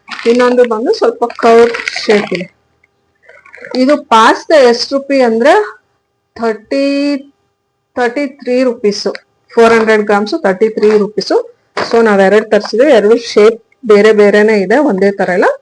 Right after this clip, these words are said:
ಎರಡು ಬೇರೆ ಬೇರೆನೇ ಇದೆ. But ಎರಡಕ್ಕೂ ಸೇಮ್ ರೇಟು, ಸೇಮ್ ವೇಟು, ಸೇಮ್ ಪ್ಯಾಕಿಂಗು ಎಲ್ಲಾನು ಸೇಮ್ ಇದೆ.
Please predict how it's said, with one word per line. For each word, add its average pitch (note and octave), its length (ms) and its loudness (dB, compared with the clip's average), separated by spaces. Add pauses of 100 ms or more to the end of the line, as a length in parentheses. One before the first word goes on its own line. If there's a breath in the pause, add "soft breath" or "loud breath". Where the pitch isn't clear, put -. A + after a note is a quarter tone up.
(420)
ಎರಡು G3+ 220 2
ಬೇರೆ G3 280 0
ಬೇರೆನೇ G3 460 -2
ಇದೆ. A3 100 2
But C4 280 0
ಎರಡಕ್ಕೂ G#3 440 0
ಸೇಮ್ A3 580 0
ರೇಟು, G3+ 260 0
ಸೇಮ್ A3 500 0
ವೇಟು, G#3+ 320 0
ಸೇಮ್ A3+ 800 2
ಪ್ಯಾಕಿಂಗು G#3+ 540 0
ಎಲ್ಲಾನು F#3+ 360 -2
ಸೇಮ್ G3 340 -4
ಇದೆ. B3+ 180 0